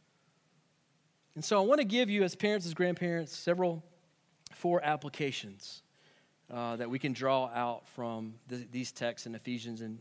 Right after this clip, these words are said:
and Deuteronomy. And then we're gonna, corporately, we're gonna celebrate what Jesus has done for us as we celebrate the Lord's Supper and we give our,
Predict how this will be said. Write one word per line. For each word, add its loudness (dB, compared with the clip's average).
and -6
Deuteronomy. -4
And 0
then 4
we're 4
gonna, 2
corporately, -2
we're -8
gonna -4
celebrate -2
what -8
Jesus -6
has -12
done -6
for -10
us -12
as -12
we -6
celebrate -2
the -6
Lord's -2
Supper -4
and -6
we -6
give -6
our, -8